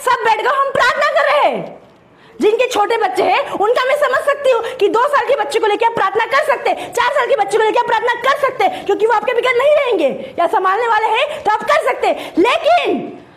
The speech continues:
हम जब प्रार्थना करें, हमें गुप्त में प्रार्थना करना है। परमेश्वर एक गुप्त में रिवॉर्ड देगा। हालेलुया।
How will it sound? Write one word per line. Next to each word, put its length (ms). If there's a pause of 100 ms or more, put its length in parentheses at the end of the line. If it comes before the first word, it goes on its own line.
(140)
हम 220
जब 220
प्रार्थना 400
करें, 180
हमें 360
गुप्त 280
में 140
प्रार्थना 320
करना 200
है। 200
परमेश्वर 460
एक 160
गुप्त 220
में 120
रिवॉर्ड 300
देगा। 580 (300)
हालेलुया। 880